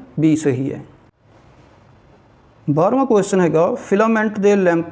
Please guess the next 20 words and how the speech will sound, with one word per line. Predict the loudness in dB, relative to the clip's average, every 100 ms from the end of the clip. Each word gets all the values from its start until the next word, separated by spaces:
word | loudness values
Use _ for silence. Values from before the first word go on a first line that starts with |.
| -2
ਦਾ | 0 2
ਵਰਕਿੰਗ | 0 0 0 0
ਟੈਂਪਰੇਚਰ | 2 0 2 0 2 0 0 -4
ਕੀ | 0 0 0 -6 -20 -20 -2
ਹੁੰਦਾ | 2 2
ਹੈ? | 0 -4 -6 -18 -20 -20 -20 -20 -20 -20 -8
ਤਾਂ | -6 -2
ਆਪਸ਼ਨ | -4 0 -2
A | 2 2
ਹੈਗਾ | 2 0 0 -2 -12 -20 -20 -4
ਪੰਦਰਾਂ | 0 0 0
ਸੌ | 0
ਡਿਗਰੀ | 2 0 0
ਸੈਲਸੀਅਸ, | 0 -2 0 0 -2 -10 -6 0
ਬੀ | 2
ਹੈਗਾ | 2 0
ਅਠਾਰਾਂ | -2 -2 -2
ਸੌ | 0 2
ਡਿਗਰੀ | 2 2
ਸੈਲਸੀਅਸ, | 2 0 0 0 0 -2